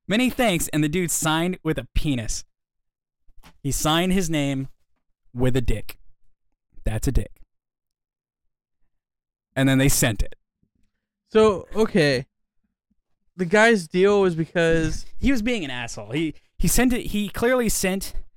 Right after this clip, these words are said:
Speaker 1: a, a, a letter to Bic claiming that his pens could only draw dicks just to be, like, a troll or a douchebag or whatever. And they played, which is cool. I thought that was pretty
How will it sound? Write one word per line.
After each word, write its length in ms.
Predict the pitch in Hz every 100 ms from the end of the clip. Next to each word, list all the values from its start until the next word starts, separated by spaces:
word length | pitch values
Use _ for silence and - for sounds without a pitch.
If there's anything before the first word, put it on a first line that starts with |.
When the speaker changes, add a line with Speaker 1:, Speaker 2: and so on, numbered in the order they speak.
| _ _ _ _
Speaker 1:
a, 600 | 151 147 143 139 131 113 104 _
a, 280 | 131 127 117 - - -
a 160 | 131 117 135
letter 320 | 151 160 160
to 120 | -
Bic 240 | 127 135 -
claiming 400 | 147 135 139 135
that 120 | 143
his 140 | 143
pens 400 | - - 135 139
could 140 | - 131
only 220 | 131 127
draw 240 | 135 123
dicks 380 | 110 - 117 -
just 240 | - 120 -
to 40 |
be, 200 | 135 123
like, 220 | 127 120
a 40 | 113
troll 440 | - 127 123 123
or 100 | 117
a 40 | 110
douchebag 500 | 113 113 143 135 139
or 60 |
whatever. 340 | 147 151 165 190 - - - - _ _ _ _ _
And 120 | 127
they 80 | 139
played, 340 | 139 - 139 113 _ -
which 180 | 151 147
is 100 | 208
cool. 320 | - 302 160 - - - - -
I 60 |
thought 200 | 156 202
that 60 | 175
was 120 | 151
pretty 200 | - 156